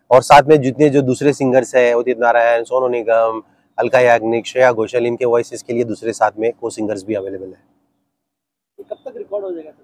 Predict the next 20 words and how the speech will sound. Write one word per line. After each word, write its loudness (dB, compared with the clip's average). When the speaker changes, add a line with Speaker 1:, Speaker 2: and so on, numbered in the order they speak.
Speaker 2:
कैसा -20
हंड्रेड -16
गाने -18
कब -20
तक, -20
कब -20
तक -20
हो -20
जाएगा? -20
Speaker 1:
देखिए, 4
उम्मीद 8
तो 0
करते 4
हैं 6
कि 8
छः, 4
सात, 6
आठ 10
बजे 0
तक, 2